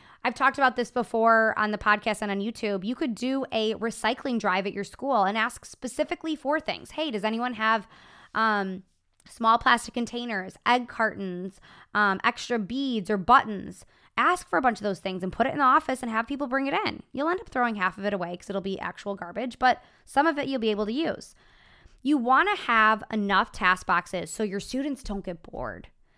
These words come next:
If they're doing the same things every day, you guys, that's so boring, right? Give them variety. My personal goal when setting up task boxes is I usually do about three per student per day,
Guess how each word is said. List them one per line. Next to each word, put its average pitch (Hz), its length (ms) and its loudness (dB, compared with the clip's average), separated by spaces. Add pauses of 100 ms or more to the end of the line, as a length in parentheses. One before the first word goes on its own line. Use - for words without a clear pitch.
(140)
If 226 120 -14
they're 311 180 0
doing 311 220 -4
the 262 100 -6
same 196 380 -4
things 180 360 -6
every 180 260 -8
day, 175 300 -4
you 220 200 -10
guys, 220 240 -10
that's 214 200 -10
so 185 120 -6
boring, 170 580 -8 (140)
right? 202 320 -2 (340)
Give 269 240 0
them 285 240 -2
variety. 175 720 -4 (380)
My 240 380 0
personal 269 560 -6
goal 247 440 -2
when 220 180 -2
setting 202 340 -2
up - 120 0
task 175 300 -2
boxes 214 460 2
is 190 100 -6
I 180 60 -2
usually 214 360 -2
do 262 120 -2
about 233 280 4
three 190 320 -8
per 220 220 -6
student 208 400 -4
per 202 180 -4
day, 170 380 -6